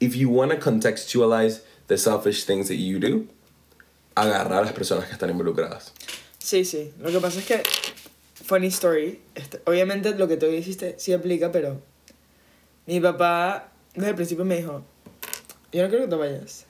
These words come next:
Speaker 2: pero no voy a ser la persona que va a impedir que te vayas". Es decir, tú te vas a poder ir y yo no voy a parar de recordarte todos los días que wo-, I believe that the best thing you could have done is stay.
Speaker 1: Hmm.
Speaker 2: Entonces es como, I also have, like, that, eh. Obviamente,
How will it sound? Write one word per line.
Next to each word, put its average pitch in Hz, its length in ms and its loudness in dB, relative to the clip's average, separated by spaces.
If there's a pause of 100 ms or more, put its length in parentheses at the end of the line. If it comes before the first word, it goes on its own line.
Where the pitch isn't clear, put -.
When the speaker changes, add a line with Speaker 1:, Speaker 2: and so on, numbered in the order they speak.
(100)
Speaker 2:
pero 202 300 4
no 202 100 2
voy 214 100 6
a 233 60 2
ser 247 140 2
la 240 80 2
persona 190 300 0
que 202 120 2
va 175 60 4
a 170 40 4
impedir 180 320 4
que 190 100 -2
te 156 100 0
vayas". 143 640 -2
Es 180 100 4
decir, 185 440 2 (480)
tú - 80 -20
te 208 80 2
vas 220 100 6
a 226 40 0
poder 190 220 4
ir 262 260 -2 (300)
y 196 80 2
yo 190 100 6
no 196 120 -2
voy 202 80 0
a 208 80 0
parar 185 200 4
de 196 60 -2
recordarte 185 380 2
todos 196 180 -2
los 214 100 -4
días 226 180 2
que 202 120 0
wo-, 170 300 2
I 170 100 2
believe 190 260 0
that 185 140 2
the 170 60 -2
best 175 220 0
thing 208 120 0
you 196 80 -2
could 208 120 -2
have 185 80 -2
done 202 160 0
is 196 100 -4
stay. 156 300 -4 (580)
Speaker 1:
Hmm. 90 220 0 (340)
Speaker 2:
Entonces 233 460 4
es 302 60 -2
como, 339 200 2
I 202 160 4
also 254 240 4
have, 269 180 2
like, 208 280 4
that, 202 240 0 (320)
eh. 415 800 2 (1300)
Obviamente, 202 600 2